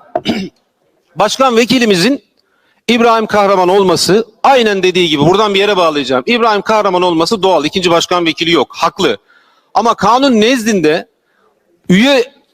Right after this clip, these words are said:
kişinin yani başkan vekilinin aday olması yönetemez şeklinde bir ifade yok. Biraz önce dedi ya yürütmeyi durdurma davası. Oraya kadar güzel okumuşsunuz Seda Hanım. Diğer paragrafta ne diyor biliyor musunuz mahkeme kararı?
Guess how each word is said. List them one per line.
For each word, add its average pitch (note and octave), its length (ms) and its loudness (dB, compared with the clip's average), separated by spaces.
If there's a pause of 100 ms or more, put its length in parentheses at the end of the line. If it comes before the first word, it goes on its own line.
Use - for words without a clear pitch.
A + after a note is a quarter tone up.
(100)
kişinin A3 640 -2
yani D#3+ 220 0
başkan G#3+ 400 0
vekilinin E3+ 480 0 (120)
aday A3+ 320 2
olması D#3+ 440 0
yönetemez A3 640 0
şeklinde G#3 680 -2
bir A#3+ 320 -4 (420)
ifade G#3 400 0
yok. - 440 -2 (640)
Biraz G#3+ 240 2
önce A#3+ 220 0
dedi B3 160 0
ya D4 80 2
yürütmeyi A3+ 400 0
durdurma G3+ 360 0
davası. C#3+ 600 0 (160)
Oraya A#3+ 260 2
kadar B3+ 220 2
güzel C4+ 260 0
okumuşsunuz B3+ 500 -2
Seda F#3+ 280 2
Hanım. C#3+ 260 0 (540)
Diğer C4 220 2
paragrafta C4+ 500 2
ne C4 140 0
diyor C4 160 0
biliyor C4 180 0
musunuz C4 300 0
mahkeme F3+ 400 0
kararı? B2+ 520 0